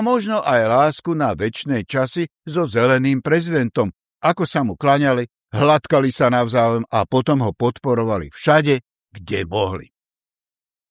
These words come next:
Preto my, komunisti dvadsaťjeden, sme si istí,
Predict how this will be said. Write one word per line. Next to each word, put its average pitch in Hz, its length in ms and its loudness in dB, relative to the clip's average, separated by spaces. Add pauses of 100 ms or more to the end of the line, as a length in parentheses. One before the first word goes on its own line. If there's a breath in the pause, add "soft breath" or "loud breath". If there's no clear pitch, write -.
(320)
Preto 190 400 4
my, 190 320 0
komunisti 208 640 0
dvadsaťjeden, 117 720 0
sme 110 240 -2
si 90 240 -4
istí, 117 320 -4